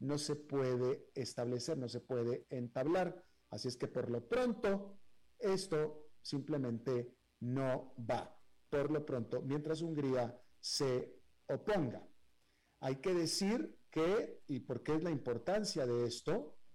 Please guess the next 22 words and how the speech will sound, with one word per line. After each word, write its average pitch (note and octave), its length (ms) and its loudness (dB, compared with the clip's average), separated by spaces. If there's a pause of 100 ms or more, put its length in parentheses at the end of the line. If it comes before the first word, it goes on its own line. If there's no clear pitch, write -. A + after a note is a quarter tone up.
(280)
¿sí? G#3+ 580 -2 (100)
Con A#2+ 360 -2
todo A#3+ 500 2
y E3 120 0
las E3+ 420 2
sanciones, C3+ 1200 -2
con A2+ 260 -4
todo A3 240 2
y A3+ 60 0
las E3+ 240 0
sanciones B2 1000 -2 (540)
que A#2+ 80 -4
está D#3 300 0
teniendo, E3+ 840 0 (360)
eh, A#2+ 540 2
eh, A#2+ 480 0
o B2 140 -2
que B2 100 -4
impusieron B2+ 760 0 (500)
Occidente C#3 1000 -2 (280)
a D#3 340 2
Rusia, E3+ 720 0